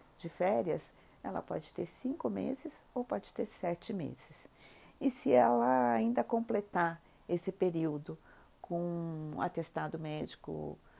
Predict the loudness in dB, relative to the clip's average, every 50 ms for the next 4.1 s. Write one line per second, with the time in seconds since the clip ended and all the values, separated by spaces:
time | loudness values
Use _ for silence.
0 | -20 -20 -20 -20 -20 -16 -10 -6 -4 -4 -4 -4 -6 -6 -6 -4 -4 -4 -2 -2
1 | -2 -2 -2 -4 -6 -6 -8 -8 -8 -10 -10 -8 -8 -4 -2 -2 0 0 -2 -2
2 | -4 -4 -4 -6 -6 -8 -10 -8 -6 -4 -4 -4 -4 -4 -4 -4 -4 -6 -6 -6
3 | -8 -8 -10 -12 -12 -6 -6 -4 -4 -4 -4 -6 -6 -8 -8 -8 -10 -10 -10 -12
4 | -14 -14